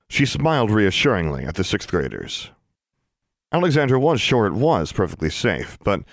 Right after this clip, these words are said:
she and David still waited until the older students were already walking across the invisible bridge over the valley before they followed.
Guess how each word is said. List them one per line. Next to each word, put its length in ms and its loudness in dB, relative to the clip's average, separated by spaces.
she 240 0
and 100 2
David 260 2
still 320 0
waited 300 2
until 320 0
the 140 0
older 240 2
students 420 0
were 140 -2
already 320 2
walking 400 0
across 340 -2
the 160 -2
invisible 480 2
bridge 460 0
over 180 2
the 100 0
valley 300 0
before 300 0
they 100 2
followed. 500 -4